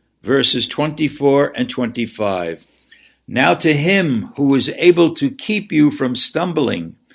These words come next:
and to present you faultless before the presence of his glory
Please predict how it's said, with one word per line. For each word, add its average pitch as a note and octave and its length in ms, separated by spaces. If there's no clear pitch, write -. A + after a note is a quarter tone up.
and C3+ 240
to D3 120
present C3+ 600
you D#3 160
faultless D3+ 840
before D3 460
the C#3 140
presence D3+ 580
of B2 220
his C#3 240
glory B2 640